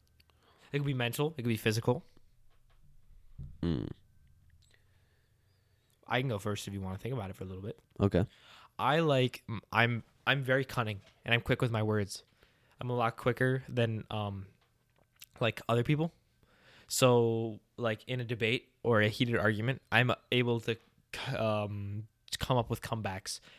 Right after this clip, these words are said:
Speaker 1: that are, not only do I come up with the comebacks fast, but the, the elegance and the flow in which I'm able to produce my words is very helpful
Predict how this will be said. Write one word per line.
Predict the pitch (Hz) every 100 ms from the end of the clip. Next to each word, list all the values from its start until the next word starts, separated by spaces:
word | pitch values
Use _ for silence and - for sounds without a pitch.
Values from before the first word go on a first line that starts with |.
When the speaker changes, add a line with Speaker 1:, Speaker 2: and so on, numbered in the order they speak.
| -
Speaker 1:
that | 123 117
are, | 113 107 - - - -
not | 139 -
only | 135 135 143
do | 131 123
I | 107
come | - 123
up | 123
with | 151
the | 156
comebacks | 156 156 151 -
fast, | 175 170 180 - - - -
but | 120
the, | 120 110 104
the | 107 -
elegance | 120 123 127 131 -
and | 117
the | 110
flow | - 117 113 123
in |
which | 113 -
I'm | 107 107
able | 110 110
to |
produce | - 104 110 -
my | 107
words | 98 98 107 117 - - - -
is | - 104
very | 104 107 110 107
helpful | 98 98 -